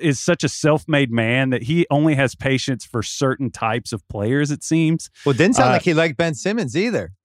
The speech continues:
Speaker 1: Well, he does,
Speaker 2: I mean,
Speaker 1: he
Speaker 2: that
Speaker 1: doesn't
Speaker 2: certainly was
Speaker 1: really
Speaker 2: one of the
Speaker 1: <laughs>
Speaker 2: reasons he left Philly was he didn't like the culture there either.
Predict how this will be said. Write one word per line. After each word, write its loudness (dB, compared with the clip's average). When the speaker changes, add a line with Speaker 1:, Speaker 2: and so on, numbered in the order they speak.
Speaker 1:
Well, 4
he 6
does, 4
Speaker 2:
I 4
mean, 4
Speaker 1:
he 4
Speaker 2:
that 4
Speaker 1:
doesn't 4
Speaker 2:
certainly 4
was 4
Speaker 1:
really 4
Speaker 2:
one 2
of 0
the 4
Speaker 1:
<laughs> 6
Speaker 2:
reasons 0
he -2
left 0
Philly -2
was -2
he -2
didn't -2
like -2
the -4
culture -2
there 0
either. -4